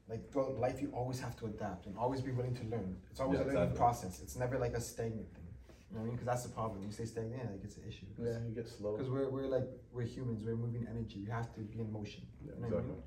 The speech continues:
Speaker 3: Yeah, no, hundred percent. Um, anybody you kinda look up to and, like,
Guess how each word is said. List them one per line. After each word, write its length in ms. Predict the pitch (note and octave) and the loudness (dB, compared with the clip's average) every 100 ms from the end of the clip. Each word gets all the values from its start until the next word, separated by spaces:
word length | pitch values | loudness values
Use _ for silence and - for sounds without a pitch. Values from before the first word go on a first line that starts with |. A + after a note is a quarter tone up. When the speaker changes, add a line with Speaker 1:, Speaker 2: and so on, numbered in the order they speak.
| - | -2
Speaker 3:
Yeah, 180 | C3+ B2+ | 2 4
no, 140 | A#2 | 4
hundred 220 | A2+ G#2+ | 0 -2
percent. 280 | - G#2 G2 - | -6 -8 -8 -6
Um, 300 | - A2+ A2+ A2+ | -2 0 0 2
anybody 300 | C#3 C#3+ C#3+ | 4 4 2
you 60 | B2+ | 0
kinda 180 | B2+ A#2 | 0 2
look 180 | G#2+ | 2
up 180 | G#2 G#2 | 0 -2
to 240 | - A#2 A2+ | 0 2 2
and, 140 | A2 | 2
like, 240 | G#2 G2 | 0 0